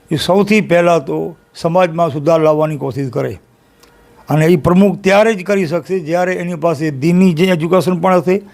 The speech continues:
દુનિયાવી એજ્યુકેશન પણ હશે. અને હું તો ત્યાં સુધી મારી જો કોઈ રાય જણાવીશ એ છે કે પ્રમુખ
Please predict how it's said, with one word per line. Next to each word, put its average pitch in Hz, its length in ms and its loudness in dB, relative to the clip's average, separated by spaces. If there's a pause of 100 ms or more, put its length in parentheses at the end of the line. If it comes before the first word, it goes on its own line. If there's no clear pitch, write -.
(280)
દુનિયાવી 202 500 4
એજ્યુકેશન 160 500 -4
પણ 143 140 -8
હશે. 143 220 -10 (640)
અને 147 100 -2
હું 160 120 0
તો 180 120 2
ત્યાં 180 220 2
સુધી 156 500 -2 (360)
મારી 160 300 0
જો 156 100 -2
કોઈ 160 220 2
રાય 156 220 2
જણાવીશ 151 400 0
એ 170 280 2
છે 143 200 -2 (640)
કે 165 120 0
પ્રમુખ 175 400 2